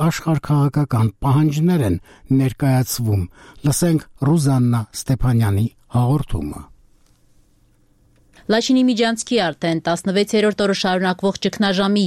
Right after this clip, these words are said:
Speaker 2: և սեպտեմբերի տասներեքին Հայաստանի վրա կատարված հարձակման հիմքում Հայաստանի տարածքով Ադրբեջանին միջանցք տրամադրելու պահանջն է։ Երեկ հանրային եթերում հայտարարեց Անվտանգության խորհրդի քարտուղար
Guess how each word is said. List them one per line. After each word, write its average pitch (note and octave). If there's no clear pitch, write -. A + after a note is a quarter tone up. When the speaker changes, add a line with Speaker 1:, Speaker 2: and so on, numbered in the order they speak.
Speaker 2:
և D3
սեպտեմբերի D#3+
տասներեքին F3
Հայաստանի E3
վրա E3+
կատարված E3+
հարձակման E3+
հիմքում F#3
Հայաստանի A3
տարածքով F#3+
Ադրբեջանին F3+
միջանցք F#3
տրամադրելու F3
պահանջն F#3
է։ C#3
Երեկ F#3+
հանրային E3
եթերում F3+
հայտարարեց E3
Անվտանգության E3+
խորհրդի D#3+
քարտուղար F#3